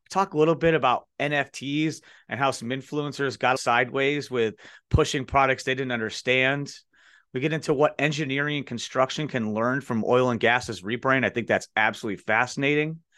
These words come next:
Also, how you can use that brand to attract talent. We ask the question, "Are kids really lazy?"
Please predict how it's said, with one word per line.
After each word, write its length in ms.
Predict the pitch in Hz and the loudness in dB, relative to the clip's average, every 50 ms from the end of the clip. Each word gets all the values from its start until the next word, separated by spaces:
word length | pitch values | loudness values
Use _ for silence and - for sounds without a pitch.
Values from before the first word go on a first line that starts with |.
| - - - - - - | -20 -20 -20 -8 0 4
Also, 360 | 165 170 180 - - 170 151 | 4 4 4 4 2 2 4
how 120 | 139 156 | 4 4
you 160 | 156 160 160 | 4 4 2
can 180 | - - 139 120 | -2 -4 -8 -6
use 260 | 107 135 165 175 160 - | -4 -2 -2 -2 0 2
that 240 | 143 139 135 - | 2 2 2 2
brand 480 | - 120 131 135 135 135 135 135 131 - _ _ _ _ _ _ - | 0 0 0 2 2 2 2 0 -2 -6 _ _ _ _ _ _ -10
to 120 | - 120 123 | -6 -4 -4
attract 400 | 117 - 151 139 127 - - - | 0 2 2 2 2 2 0 0
talent. 480 | 135 123 110 92 80 78 95 - - _ _ _ _ _ _ _ - | 2 2 2 2 0 -4 -10 -14 -18 _ _ _ _ _ _ _ -6
We 220 | 143 147 147 143 135 | -2 2 2 4 4
ask 280 | 143 147 156 151 - | 4 4 2 0 -2
the 100 | - 139 | -6 -6
question, 840 | - - - 143 147 156 - - - 110 107 101 98 98 101 101 - _ _ | -6 -2 0 0 0 0 0 -4 -6 -4 -4 -4 -4 -6 -8 -10 -12 _ _
"Are 280 | - 117 123 131 139 135 | 4 6 6 6 6 4
kids 400 | - - - 135 131 120 107 107 | 2 0 0 2 2 0 0 -2
really 240 | 117 117 113 110 101 | 0 0 0 0 0
lazy?" 480 | 98 104 95 95 87 - 65 57 - | 0 0 0 -2 -4 -6 -12 -14 -16